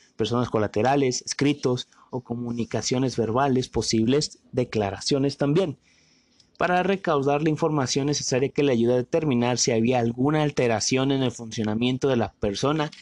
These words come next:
en el momento del delito, ya sea algún ataque psicótico, neurótico, que haya llegado un ataque de ansiedad,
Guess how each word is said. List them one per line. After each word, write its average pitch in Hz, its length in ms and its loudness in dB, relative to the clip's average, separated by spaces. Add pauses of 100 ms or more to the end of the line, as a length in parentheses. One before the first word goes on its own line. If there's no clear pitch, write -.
(260)
en 185 280 2
el 185 100 2
momento 147 600 2
del 120 180 2
delito, 110 500 0 (160)
ya 131 140 0
sea 135 300 2
algún 127 240 0
ataque 127 360 -4
psicótico, - 800 -2
neurótico, 117 1040 -2 (460)
que 117 240 2
haya 120 120 2
llegado 120 340 2
un 135 80 0
ataque 123 340 -2
de 113 80 2
ansiedad, 123 640 0